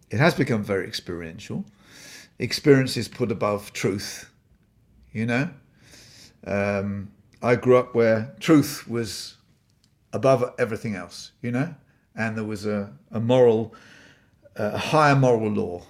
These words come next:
that people assume. But now it's all down to the individual, you know? Um, and I think we have to be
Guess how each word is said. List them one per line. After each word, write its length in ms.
that 100
people 280
assume. 440
But 140
now 480
it's 260
all 220
down 340
to 260
the 140
individual, 640
you 120
know? 220
Um, 560
and 160
I 80
think 560
we 160
have 320
to 100
be 460